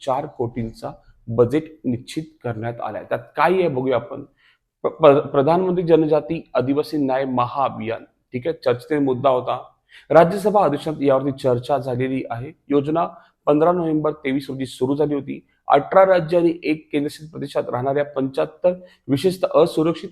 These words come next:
आदिवासी गटांसाठी होती. उद्देश आदिवासी समाजाला चांगले शिक्षण, आरोग्य, पायाभूत सुविधा आणि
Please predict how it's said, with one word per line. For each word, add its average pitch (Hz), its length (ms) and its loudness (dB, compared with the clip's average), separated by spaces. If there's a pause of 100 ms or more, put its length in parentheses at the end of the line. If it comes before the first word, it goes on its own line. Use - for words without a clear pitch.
आदिवासी 131 400 -4
गटांसाठी 127 680 -4
होती. 127 520 -8 (260)
उद्देश 156 520 4
आदिवासी 156 480 2
समाजाला 139 480 -2
चांगले 131 360 -4
शिक्षण, 143 400 -10 (400)
आरोग्य, 139 440 2 (220)
पायाभूत 123 340 2
सुविधा 160 500 2 (280)
आणि 160 160 6